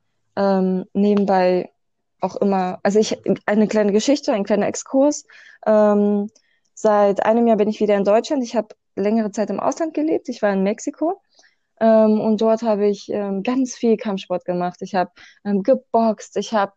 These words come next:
Jiu-Jitsu gemacht, ich hab, ähm, ähm, als ich in Brasilien war, Muay Thai gemacht. Ähm, in Thailand war ich auch in einer Muay Thai-Schule. Ähm,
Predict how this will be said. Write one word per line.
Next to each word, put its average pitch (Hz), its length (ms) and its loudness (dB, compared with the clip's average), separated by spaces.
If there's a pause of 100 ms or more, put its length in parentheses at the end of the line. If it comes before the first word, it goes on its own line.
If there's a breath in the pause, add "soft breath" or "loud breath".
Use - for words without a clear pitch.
Jiu-Jitsu 208 560 -2
gemacht, 190 600 -2
ich 190 180 -8
hab, 180 300 -2
ähm, 175 520 -6 (500)
ähm, 175 500 -6
als 196 160 -2
ich 208 100 0
in 220 80 2
Brasilien 208 720 2
war, 208 260 2
Muay 214 240 2
Thai 208 360 0
gemacht. 185 520 -4 (480 soft breath)
Ähm, 180 280 -6
in 185 40 -2
Thailand 196 360 0
war 180 100 4
ich 196 100 -4
auch 208 320 0
in 190 140 -6
einer 180 80 -2
Muay 185 140 -2
Thai-Schule. 185 800 -6 (880 soft breath)
Ähm, 180 760 -6